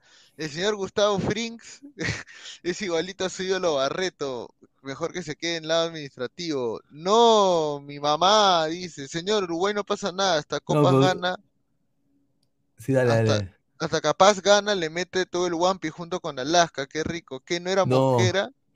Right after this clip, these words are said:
Speaker 2: No, gana, gana, gana, va a salir con el cuchillo entre los dientes, sin duda.
Speaker 1: Dice, "Ese señor Buenatalde también es color serio",
Speaker 2: Oye,
Speaker 1: dice el
Speaker 2: pero,
Speaker 1: señor.
Speaker 2: pero, pero, ¿saben, saben qué es lo más, lo más, lo más gracioso de todo eso? Yo pagué todo.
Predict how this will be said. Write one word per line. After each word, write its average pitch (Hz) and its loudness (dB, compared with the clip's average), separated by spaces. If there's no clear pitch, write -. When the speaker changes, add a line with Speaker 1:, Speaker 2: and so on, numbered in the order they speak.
Speaker 2:
No, 135 4
gana, 156 6
gana, 147 4
gana, 143 0
va 160 4
a 143 2
salir 143 2
con 151 -2
el 131 -4
cuchillo 123 -2
entre 127 -4
los 101 0
dientes, 113 -4
sin 90 -10
duda. 92 -12
Speaker 1:
Dice, 143 -12
"Ese 185 -2
señor 180 -2
Buenatalde 180 2
también 151 -6
es 165 -4
color 147 -4
serio", 143 -6
Speaker 2:
Oye, 160 6
Speaker 1:
dice 160 10
el 139 0
Speaker 2:
pero, 151 6
Speaker 1:
señor. - -10
Speaker 2:
pero, 151 4
pero, 151 2
¿saben, 190 2
saben 202 0
qué 208 2
es 208 2
lo 202 2
más, 190 0
lo 147 4
más, 165 0
lo 139 0
más 156 0
gracioso 160 2
de 147 0
todo 143 -2
eso? 156 -2
Yo 147 6
pagué 151 2
todo. 107 2